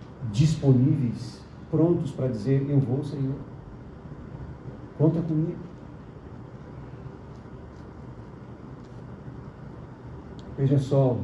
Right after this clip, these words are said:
esse texto do Espírito de Profecia.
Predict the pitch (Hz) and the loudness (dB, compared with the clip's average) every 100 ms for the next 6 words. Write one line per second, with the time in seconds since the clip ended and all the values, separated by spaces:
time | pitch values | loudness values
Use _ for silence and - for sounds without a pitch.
0 | - - - 131 131 - 143 120 104 90 | -6 -10 -6 -2 -2 2 4 6 4 0
1 | - - - - - - 135 135 123 110 | -6 -12 -14 -16 -14 0 4 4 2 0
2 | 131 - 127 - 113 - 117 | 2 0 0 -2 -2 -2 -4